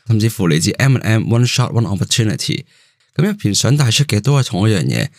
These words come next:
就係話你人生有限，你人生中都，都係第一次機會，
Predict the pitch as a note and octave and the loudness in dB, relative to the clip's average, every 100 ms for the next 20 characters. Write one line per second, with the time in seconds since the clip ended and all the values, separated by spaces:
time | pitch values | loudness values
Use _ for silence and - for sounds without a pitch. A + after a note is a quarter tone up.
0 | _ - - G#2 G2+ - G#2+ G#2+ G#1 - | _ -8 -4 0 0 0 0 0 -2 0
1 | C3+ B2+ - G#2+ F2 - G#2 C#2+ - C3 | 2 0 0 0 0 0 0 0 0 2
2 | C3 C3 C#3 B2+ - B2 A2 F#2+ A2+ - | 2 2 0 0 -2 0 0 0 2 0
3 | E2 G2+ G2 F2 A#1+ | 0 0 0 0 -2